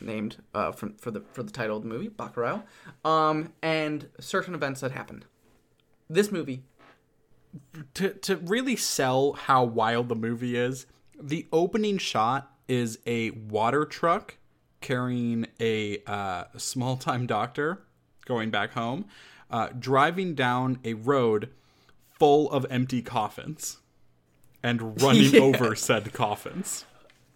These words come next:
Speaker 1: It's, it's one of the most, like, like, when you say it, you think, like, "Yeah, that's a pretty, like, straightforward opening." I've never seen something that, like, perfectly, like, raises questions. Like, there's so many questions in this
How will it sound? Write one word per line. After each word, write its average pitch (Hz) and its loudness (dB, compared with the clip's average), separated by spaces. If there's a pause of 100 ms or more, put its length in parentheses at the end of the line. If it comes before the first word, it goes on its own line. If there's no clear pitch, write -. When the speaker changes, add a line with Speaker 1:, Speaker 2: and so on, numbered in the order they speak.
(540)
Speaker 1:
It's, 226 6 (180)
it's 208 2
one 190 2
of 311 0
the 349 0
most, 254 2
like, - -2 (960)
like, 196 2
when 220 2
you 214 4
say 214 0
it, - -10
you 220 -6
think, 220 -6
like, 214 -4 (260)
"Yeah, 220 -6
that's 202 -8
a - -20
pretty, 160 -8
like, 131 -2
straightforward 117 0
opening." 156 -4 (160)
I've 156 2
never 170 0
seen 175 -6
something 202 -6
that, 170 -6
like, 139 -6
perfectly, 160 -4
like, 160 -2
raises 127 -4
questions. 156 -8 (240)
Like, 156 0
there's 214 10
so 247 8
many 294 2
questions 202 2
in 180 -6
this 156 -6